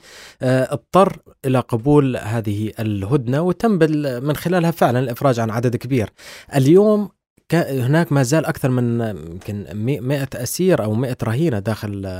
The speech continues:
آه، غزة. آه، لذلك الشارع الإسرائيلي يحاول الضغط مرة أخرى على بنيامين نتنياهو،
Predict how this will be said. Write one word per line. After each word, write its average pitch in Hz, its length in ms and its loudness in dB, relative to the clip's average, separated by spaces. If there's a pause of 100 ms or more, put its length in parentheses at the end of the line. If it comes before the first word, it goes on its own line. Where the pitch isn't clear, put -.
(420)
آه، 104 320 -8
غزة. 107 460 2 (260)
آه، 120 100 0
لذلك 156 520 2
الشارع 123 460 -4
الإسرائيلي 110 1300 -2
يحاول 117 400 -2
الضغط 113 360 -2
مرة 110 280 -4
أخرى 107 340 -8
على 98 180 -6
بنيامين 101 340 -6
نتنياهو، 90 500 -10